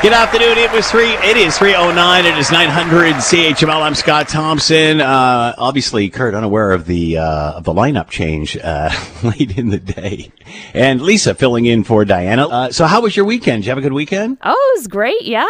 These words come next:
Speaker 2: I, um, really didn't do a whole lot of anything, and, uh, that's the
Speaker 1: That's
Speaker 2: way
Speaker 1: a
Speaker 2: I
Speaker 1: pretty
Speaker 2: like
Speaker 1: good weekend. <laughs>
Speaker 2: After busy, like, a busy news week, kind of, you know, when everything's just happening and it feels like your brain is just going nonstop, it's nice to just kind of turn your brain off and just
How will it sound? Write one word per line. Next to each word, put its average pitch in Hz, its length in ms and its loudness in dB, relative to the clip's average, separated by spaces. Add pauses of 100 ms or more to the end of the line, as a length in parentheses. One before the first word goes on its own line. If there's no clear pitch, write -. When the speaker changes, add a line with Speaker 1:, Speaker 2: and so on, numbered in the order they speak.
Speaker 2:
I, 247 240 0
um, 226 500 0
really 269 360 -8
didn't 269 180 -6
do 269 160 -4
a 285 60 -2
whole 254 240 -6
lot 294 180 -4
of 294 80 -6
anything, 208 640 -8
and, 170 340 -8
uh, 185 480 -4
that's 190 300 -10
the - 60 -20
Speaker 1:
That's 240 220 0
Speaker 2:
way 240 40 0
Speaker 1:
a 233 40 -4
Speaker 2:
I - 20 0
Speaker 1:
pretty 180 140 0
Speaker 2:
like 156 80 -2
Speaker 1:
good 160 120 -2
weekend. 117 580 2
<laughs> - 60 -16 (280)
Speaker 2:
After 294 340 0
busy, 240 380 0
like, 240 220 -2
a 214 80 0
busy 208 520 -4
news 185 460 -6
week, 226 320 -8
kind 196 240 -6
of, 180 180 -2
you 190 120 -8
know, 175 160 -4
when 180 160 -6
everything's 196 600 -6
just - 200 -14
happening 175 500 -6
and 170 80 -10
it 151 100 -14
feels 180 360 -6
like 165 240 -8
your 160 320 -12
brain 151 280 -10
is 156 120 -12
just 147 180 -14
going 151 240 -10
nonstop, 156 500 -10
it's - 160 -14
nice 294 220 -6
to 330 100 -8
just 269 220 -8
kind 247 140 -6
of 185 80 -10
turn 226 180 -6
your 214 100 -6
brain 185 220 -4
off 185 260 -2
and 170 140 -8
just 180 220 -14